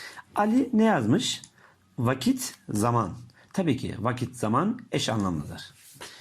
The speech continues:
Ak, beyaz. Beyaz da ak demek, ak da beyaz demek. İkisi de eş anlamlıdır. İsa'nın yazdığı da doğru. Can ne yazmış bakalım? Uzak, yakın. Hayır, Can'ın yazdığı eş anlamlı değil. Can zıt anlamlı kelimeler yazmış. Uzak, yakın.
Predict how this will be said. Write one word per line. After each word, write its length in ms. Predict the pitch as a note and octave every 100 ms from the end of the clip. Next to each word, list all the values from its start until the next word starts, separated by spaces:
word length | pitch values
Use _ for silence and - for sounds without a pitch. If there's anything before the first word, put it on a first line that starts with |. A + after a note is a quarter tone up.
| - - _ -
Ak, 400 | G#3+ A3 - - B2+
beyaz. 480 | B2+ G#2+ E2+ - -
Beyaz 380 | C#3 G#3+ G3+ A2+
da 80 |
ak 200 | G2 -
demek, 340 | B2+ G3 G#3 -
ak 200 | E3 -
da 80 | G#2+
beyaz 280 | G2 F#2
demek. 380 | G2 C#3+ - - -
İkisi 300 | - - -
de 120 | G#2+
eş 140 | A2+ D#3+
anlamlıdır. 600 | F3 F#3 F3+ E3 F3+ G3
İsa'nın 440 | C3+ B2 C3+ C3+
yazdığı 380 | C3+ B2 A2+ D#3
da 120 | F#3
doğru. 420 | G3 G3 G3+ G3 - - - - -
Can 280 | A2+ G#3+ A#3+
ne 60 | G3
yazmış 320 | D3 C3+ C3+
bakalım? 480 | A#2+ C3 F#3 C4 - - - -
Uzak, 360 | C#3+ C#3+ A3 -
yakın. 320 | D3 B2 F2+
Hayır, 460 | B2+ C#3+ G2+ F2 G2
Can'ın 220 | D3+ C3
yazdığı 380 | A2 A#2+ G2+ G#2
eş 200 | - C#3
anlamlı 340 | A2+ G2+ F#2
değil. 280 | C3+ A3 A3+ - - -
Can 400 | A#2 G3 C4+ C4+ -
zıt 280 | - G#3+ - -
anlamlı 460 | F#3 E3 C3+ A2
kelimeler 380 | - A2+ G#2+ G#2
yazmış. 400 | G2+ F#2 F2 - -
Uzak, 460 | B2 B2 G3+ - - - -
yakın. 300 | B2+ B2